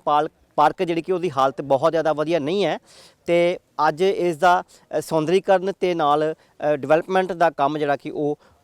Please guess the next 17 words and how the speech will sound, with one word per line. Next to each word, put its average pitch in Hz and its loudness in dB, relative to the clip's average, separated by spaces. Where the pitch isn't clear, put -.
ਆਮ 165 0
ਆਦਮੀ 190 2
ਪਾਰਟੀ 156 0
ਦੇ, 160 -4
ਅ, - -8
ਐਮ 165 -2
ਐਲ 180 2
ਏ 180 0
ਜੀਵਨਜੋਤ 160 0
ਕੌਰ 156 0
ਤੇ 175 -8
ਨਾਲ 147 -2
ਅੰਮ੍ਰਿਤਸਰ 175 0
ਇੰਪਰੂਵਮੈਂਟ 170 0
ਟਰੱਸਟ 175 0
ਦੇ 185 0
ਚੇਅਰਮੈਨ 165 0